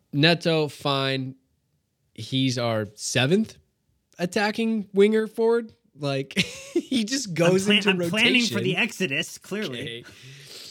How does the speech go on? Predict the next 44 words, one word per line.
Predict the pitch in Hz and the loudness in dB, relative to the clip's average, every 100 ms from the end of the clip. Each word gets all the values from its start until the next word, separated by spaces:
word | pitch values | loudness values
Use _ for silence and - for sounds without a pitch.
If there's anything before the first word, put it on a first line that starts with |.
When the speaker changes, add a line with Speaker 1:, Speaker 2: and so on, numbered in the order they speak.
| - | -20
Speaker 1:
So | - 180 170 | -8 -4 -4
I | - 226 | -2 0
went | 254 226 196 147 - | 2 2 2 0 -6
Ruben | 160 165 170 165 | 0 2 4 2
Neves | 131 107 98 92 - | 0 -2 -4 -8 -8
right | 117 117 | -6 -4
away, | 107 92 90 | -6 -8 -10
right? | 92 120 131 | -6 -4 -4
Like, | 127 117 113 - _ - | -2 -4 -4 -10 _ -2
we | 151 190 | 2 4
need | 190 185 165 - | 4 0 -2 -8
a | 135 143 | -6 -2
midfielder. | 127 107 110 92 92 | -2 -4 -6 -6 -2
We | 135 | 2
need | 160 175 165 | 4 2 0
someone | - 147 147 139 | -2 -2 -2 -2
box | 123 131 123 | -2 -4 -6
to | 135 | -8
box. | 117 117 117 - - | -6 -6 -6 -12 -16
He's | 104 110 | -12 -8
got | 101 - | -8 0
four | 156 147 | 2 2
goals | 139 135 120 | 2 -2 -2
this | 123 | -6
season. | - 131 120 127 120 113 _ _ _ _ _ | -2 -2 -2 -2 -4 -6 _ _ _ _ _
I | - 104 | -8 -4
don't | 104 110 104 | -2 -2 -2
know | 104 | -4
if | 98 | -2
they're | 101 | -2
pens | - 123 123 | 0 2 2
or | 113 | 0
not. | 117 123 120 - | 0 0 0 -4
So | - 113 107 | -2 -2 0
I | 120 139 | 0 2
need | 135 127 110 | 4 2 -2
midfield | 120 120 127 120 127 120 | -4 0 -2 0 -2 -2
reinforcement | 113 110 104 110 - 87 | -2 -4 -4 -6 -8 -8
right | 110 | -6
away. | 113 127 123 | -2 0 0
Tino | 117 - 147 139 | -2 -2 0 0
for | - 120 | -2 -2
right | 117 107 | -2 -2
back. | 113 110 | -2 -2